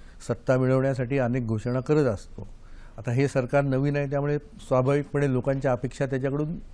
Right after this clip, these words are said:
अधिक जास्त आहेत आणि त्या पूर्ण करण्यासाठी, अ, मुख्यमंत्र्यांनी अनेक घोषणा केलेल्या आहेत.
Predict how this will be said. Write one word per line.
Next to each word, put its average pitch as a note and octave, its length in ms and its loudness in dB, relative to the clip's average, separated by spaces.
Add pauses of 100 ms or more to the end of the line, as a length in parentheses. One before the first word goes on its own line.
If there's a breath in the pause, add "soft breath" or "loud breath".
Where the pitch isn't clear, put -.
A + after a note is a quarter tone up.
(200)
अधिक C#3+ 280 4
जास्त B2+ 340 2
आहेत G#2 240 -6 (600 soft breath)
आणि C#3 340 0 (140)
त्या D3+ 340 8
पूर्ण C#3+ 380 0
करण्यासाठी, C#3 600 0
अ, C#3+ 180 -10
मुख्यमंत्र्यांनी C3+ 1000 0
अनेक B2+ 300 -2
घोषणा B2+ 320 -2
केलेल्या C3 420 -2
आहेत. G#2 80 -8